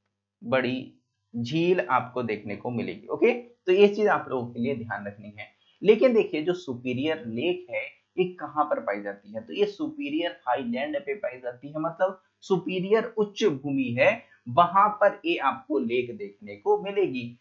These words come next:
अब देखिए जो ये superior उच्च भूमि है यहाँ पर बहुत important है, खनिज संसाधनों की दृष्टि से बहुत ज्यादा महत्वपूर्ण आपको देखने को मिलेगी। यहाँ पर लौह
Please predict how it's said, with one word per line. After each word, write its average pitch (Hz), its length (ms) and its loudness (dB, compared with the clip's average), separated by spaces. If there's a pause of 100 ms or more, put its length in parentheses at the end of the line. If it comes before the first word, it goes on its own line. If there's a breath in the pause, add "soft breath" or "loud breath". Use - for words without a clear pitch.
(240 soft breath)
अब 208 140 4
देखिए 185 400 4
जो 175 340 0
ये 180 240 2
superior 175 720 -2
उच्च 180 240 -4
भूमि 151 560 -2
है 127 420 0 (240)
यहाँ 185 360 2
पर 202 200 4
बहुत 170 360 -2
important 113 500 -2
है, 147 120 -8
खनिज 196 460 -2
संसाधनों 143 800 -2
की 120 160 -10
दृष्टि 113 380 -10
से 127 140 -10
बहुत 120 380 -2
ज्यादा 117 260 -2
महत्वपूर्ण 117 560 -6
आपको 131 240 -4
देखने 127 280 -8
को 131 100 -10
मिलेगी। 131 440 -6 (320 loud breath)
यहाँ 175 200 2
पर 185 140 0
लौह 160 400 6